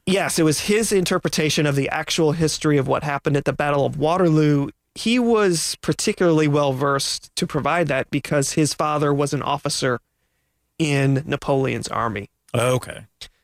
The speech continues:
Speaker 1: So he had his father's perspective, and in many ways he is parallel to the character of Marius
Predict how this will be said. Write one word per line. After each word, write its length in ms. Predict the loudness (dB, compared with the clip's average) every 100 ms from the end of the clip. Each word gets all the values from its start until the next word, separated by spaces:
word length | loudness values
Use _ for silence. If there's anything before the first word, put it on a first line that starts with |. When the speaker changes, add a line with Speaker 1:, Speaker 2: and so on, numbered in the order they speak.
| -8
Speaker 1:
So 800 | -4 0 2 2 4 4 2 -2
he 260 | -4 0 0
had 280 | 0 0 2
his 200 | 2 2
father's 520 | 0 0 0 0 -2
perspective, 800 | -6 -6 -2 -4 -4 -4 -4 -4 -16 _ _ _
and 280 | -2 0 2
in 140 | 4
many 180 | 4 4
ways 380 | 2 2 0 -2
he 220 | -2 -2 0
is 720 | 2 2 2 0 -4 -8 -10 _ _
parallel 520 | -4 0 2 2 2 0
to 160 | 0
the 80 | -2
character 540 | 0 0 0 0 -4 -2
of 200 | -6 -4
Marius 840 | -4 -2 -4 -6 -8 -10 -10 -14